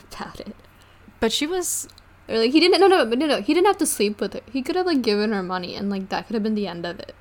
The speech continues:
Speaker 2: I think this shows, like, how good at emotionally manipulating people she was, because that, that's what she did, was
Speaker 1: Mm-hmm.
Speaker 2: harass and manipulate
Speaker 1: Emotional
Speaker 2: people.
Speaker 1: manip-, yeah.
Speaker 2: Yeah.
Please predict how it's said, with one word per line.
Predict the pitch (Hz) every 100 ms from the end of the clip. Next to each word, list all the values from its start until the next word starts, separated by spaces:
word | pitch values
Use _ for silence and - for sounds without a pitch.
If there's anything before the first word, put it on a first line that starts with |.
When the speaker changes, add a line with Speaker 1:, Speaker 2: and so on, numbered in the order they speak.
| -
Speaker 2:
I | 226
think | 320 370
this | 392
shows, | - 214 214
like, | 202 -
how | 190 196
good | - 165 170 - -
at | 175 170 - -
emotionally | - 190 185 180 180 180
manipulating | 170 165 170 165 160 160
people | 160 160 175
she | 170 175
was, | 160 165 170
because | - 208 226 220
that, | 202 196 - - - - - - - - _ _ _ - -
that's | 208
what | 202 202
she | 196
did, | 170 175 180 165 202 - - _ - - - 185
was | 170 170 - - - - - _ _ -
Speaker 1:
Mm-hmm. | 220
Speaker 2:
harass | 208 170 165 175 175 - -
and | 175 165
manipulate | 170 170 196 254 233 269
Speaker 1:
Emotional | 214
Speaker 2:
people. | 190 180 190
Speaker 1:
manip-, |
yeah. | 196 175 208
Speaker 2:
Yeah. | 175 180